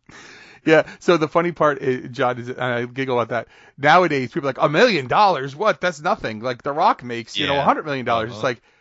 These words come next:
Speaker 1: nineteen eighty-seven money, folks. You gotta understand, a million dollars is a lot of money on a budget of twenty-three million. So,
Speaker 2: Yeah.
Speaker 1: uh, I knew it was something, and, and it is, it is Scheinberg, is, 'cause it's S, it's E I N, not Schellberg. Sorry, that's, <laughs> that's on me.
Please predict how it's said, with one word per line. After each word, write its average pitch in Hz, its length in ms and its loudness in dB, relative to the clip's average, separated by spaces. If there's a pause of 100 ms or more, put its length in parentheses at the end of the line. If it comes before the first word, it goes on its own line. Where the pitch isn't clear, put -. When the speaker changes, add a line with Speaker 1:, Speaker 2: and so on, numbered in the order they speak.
(160)
Speaker 1:
nineteen 208 320 -2
eighty-seven 175 560 -2
money, 127 220 -4
folks. 127 320 -4
You 180 80 -6
gotta 190 200 4
understand, 151 460 0
a 131 40 -6
million 165 260 -6
dollars 165 240 2
is 131 60 -6
a 135 40 -2
lot 147 220 0
of 147 80 -4
money 147 240 -4
on 120 80 -6
a 113 80 -4
budget 131 340 -4
of 107 80 -12
twenty-three 131 460 -12
million. 107 420 -12
So, 101 280 -12 (380)
Speaker 2:
Yeah. 113 140 -2
Speaker 1:
uh, 113 220 2 (180)
I 185 120 0
knew 262 80 -6
it 254 80 -6
was 175 120 -4
something, 139 240 -6
and, 147 80 -6
and 156 180 -8
it 156 120 -8
is, 170 320 -6
it 135 100 -8
is 143 160 -10
Scheinberg, 107 580 -6
is, 101 140 -14
'cause 104 280 -16
it's 104 140 -16 (120)
S, 117 260 -10
it's 113 260 -14
E 143 200 -16
I 127 240 0
N, 107 260 -10
not 110 160 -8
Schellberg. 95 500 -12
Sorry, 95 280 -10
that's, 95 240 -12
<laughs> - 300 -20
that's - 120 -18
on 113 160 -8
me. 107 180 -12